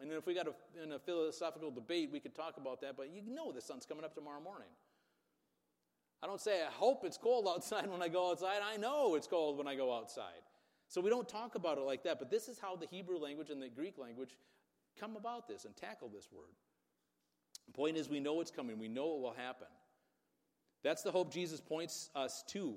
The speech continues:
and it's really he, him pointing us to himself. Our hope is in a person, not an event, not in the ha-, not in happenstance. Jesus wants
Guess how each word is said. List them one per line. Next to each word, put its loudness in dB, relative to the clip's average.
and -4
it's -4
really 0
he, -8
him -8
pointing -6
us -4
to -4
himself. -8
Our 2
hope 2
is -4
in -4
a -6
person, -4
not -8
an -6
event, -6
not -6
in -8
the -6
ha-, -6
not -4
in -8
happenstance. -10
Jesus -2
wants -4